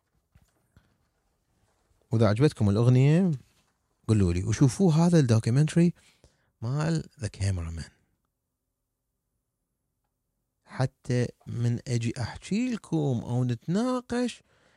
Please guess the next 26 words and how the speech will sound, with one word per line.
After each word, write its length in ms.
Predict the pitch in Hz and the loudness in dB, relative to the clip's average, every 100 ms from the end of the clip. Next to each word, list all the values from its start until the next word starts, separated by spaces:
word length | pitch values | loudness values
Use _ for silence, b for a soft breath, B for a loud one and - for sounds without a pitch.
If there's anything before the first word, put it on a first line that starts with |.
| _ - | _ -10
احنا 280 | 143 165 | -8 -8
على 200 | 151 151 | -6 -6
نفس 300 | 170 254 - | -6 -8 -10
الليفل، 420 | 180 156 151 139 135 | -10 -4 -2 -2 -4
يعني 220 | 135 147 | -4 -4
نفتهم 340 | 147 - 277 190 | -6 -8 -10 -8
فد 100 | 170 | -8
شي. 340 | - 240 185 - _ _ _ _ _ _ _ _ - | -8 -10 -10 -14 _ _ _ _ _ _ _ _ -8
يعني 260 | 139 156 | -4 0
انا 120 | 190 180 | 0 2
اروح 200 | 170 165 | 2 2
للمتحف 500 | 226 240 - 156 135 | 2 0 -2 -6 -2
هناك، 320 | 165 190 151 | 0 2 4
المتحف 680 | 156 170 156 151 - 135 - | 2 2 0 0 0 -2 0
مال، 260 | 127 123 - b b b b b _ _ _ | 0 0 -2 b b b b b _ _ _
مال 100 | 123 | 2
تشي 160 | - 147 | 2 2
جيفارا 480 | 135 131 147 165 170 | 2 4 2 2 0
ومال، 680 | 147 135 127 123 120 117 113 | -4 -6 -10 -12 -14 -14 -12
آه، 920 | 107 104 101 92 95 92 87 - 107 | -10 -8 -8 -8 -4 -4 -4 -6 -6
فيدل 280 | - 110 104 | 0 2 4
كاسترو. 520 | 104 92 - 110 156 - _ _ _ _ _ _ _ - _ - - | 4 4 4 2 2 -2 _ _ _ _ _ _ _ -20 _ -14 -4
هذا 240 | 185 254 | -2 -2
الكاتبي 540 | 208 - 165 165 240 | -2 2 2 2 -2
عن، 380 | 247 240 285 294 | -2 -6 -8 -8
آه، 800 | 277 - - 165 160 117 104 78 | -10 -12 -14 -16 -18 -20 -20 -20